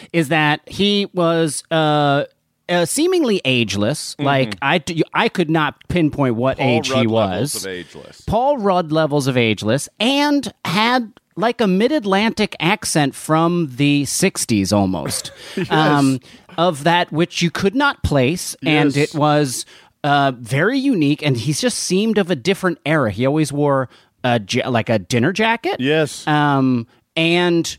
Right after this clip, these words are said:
Speaker 1: but was, like, a hip, cool guy,
Speaker 2: Yeah.
Speaker 1: but just, like, had those things. And I don't believe that they were affects. I believe that, that he's
Speaker 2: Yeah.
Speaker 1: just this unique, weird dude. Okay.
Speaker 2: That's right. So he, he invited me over for a birthday party at his birthday at his apartment.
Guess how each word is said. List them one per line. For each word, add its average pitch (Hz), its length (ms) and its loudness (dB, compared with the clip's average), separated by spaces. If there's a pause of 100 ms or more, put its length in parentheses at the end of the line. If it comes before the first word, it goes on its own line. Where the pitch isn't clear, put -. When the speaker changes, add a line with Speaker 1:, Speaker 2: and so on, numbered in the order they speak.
(100)
Speaker 1:
but 175 220 -2
was, 226 180 -2
like, 208 200 0
a 208 140 0
hip, 254 360 -2 (260)
cool 220 300 2
guy, 123 560 0 (120)
Speaker 2:
Yeah. 170 240 0
Speaker 1:
but 151 120 0
just, 202 300 -2
like, 156 180 -2
had 185 360 0
those 156 380 0
things. 226 280 0
And 147 100 2
I 151 100 2
don't 170 440 -2
believe 175 360 2
that 160 160 0
they 147 140 2
were 123 240 0
affects. 156 640 -2
I 127 100 2
believe 135 600 0
that, 127 180 0
that 139 240 -2
he's 127 240 0
Speaker 2:
Yeah. 143 80 2
Speaker 1:
just 185 220 -2
this 117 260 0
unique, 120 400 0
weird 110 340 0 (220)
dude. 156 300 0
Okay. - 100 -4
Speaker 2:
That's 139 300 -2
right. 190 260 0 (140)
So 151 260 0
he, 190 540 -14 (160)
he 143 240 -6
invited 113 440 0
me 113 120 2
over 104 280 2
for 95 600 0
a 95 80 0
birthday 104 360 0
party 58 400 -4
at 87 140 -2
his 123 280 2
birthday 90 640 0
at 85 180 -4
his 101 180 -6
apartment. 78 540 -6